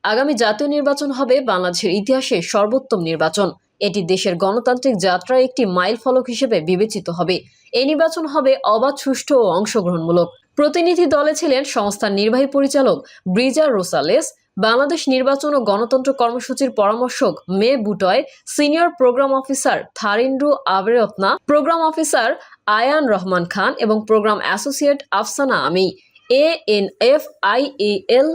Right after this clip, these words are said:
হচ্ছে এশিয়ার নির্বাচন ভিত্তিক একটি নাগরিক সংগঠন, যারা গত দুই দশক ধরে সুষ্ঠু নির্বাচন,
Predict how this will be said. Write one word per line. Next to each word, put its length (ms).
হচ্ছে 300
এশিয়ার 480
নির্বাচন 460
ভিত্তিক 320
একটি 220
নাগরিক 320
সংগঠন, 500
যারা 280
গত 240
দুই 140
দশক 340
ধরে 240
সুষ্ঠু 380
নির্বাচন, 480